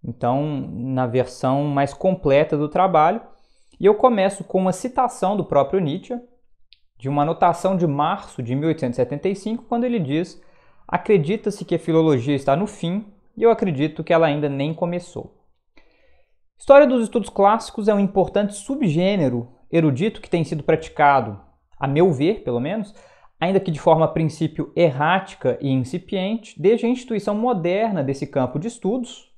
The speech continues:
o campo de estudos clássicos, com a proposta de Friedrich August Wolff, em sua célebre Darstellung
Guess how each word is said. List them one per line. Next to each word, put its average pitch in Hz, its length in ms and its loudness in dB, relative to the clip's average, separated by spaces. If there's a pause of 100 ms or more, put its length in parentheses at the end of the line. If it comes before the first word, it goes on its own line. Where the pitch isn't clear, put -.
(120)
o - 60 -20
campo 143 220 -4
de 127 80 -8
estudos 131 680 -8 (120)
clássicos, - 680 -2 (600)
com - 80 0
a 240 60 2
proposta 233 440 2
de 175 140 -2
Friedrich 247 760 -4
August 202 520 4
Wolff, 151 640 2 (440)
em 156 120 -2
sua 165 200 2
célebre 196 520 0
Darstellung 185 880 2